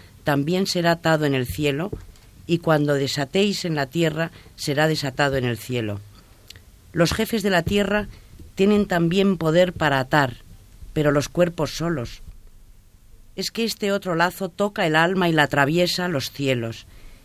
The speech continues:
y lo que los sacerdotes obran aquí abajo, Dios lo ratifica allí arriba, y el Señor confirma la determinación de sus siervos.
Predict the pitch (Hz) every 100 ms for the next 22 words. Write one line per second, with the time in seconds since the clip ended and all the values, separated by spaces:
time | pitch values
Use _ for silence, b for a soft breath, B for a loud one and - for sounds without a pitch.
0 | b 175 165 165 156 147 156 156 139 202
1 | 202 220 208 196 170 156 - 156 139 135
2 | - 202 - b b b b - 127 208
3 | 214 214 170 156 151 - 208 208 160 175
4 | 143 131 127 113 98 b b b b 170
5 | 156 170 165 202 202 190 160 190 180 185
6 | 175 147 143 151 135 143 143 127 170 170
7 | 170 - 131 - 131 123 98 107 -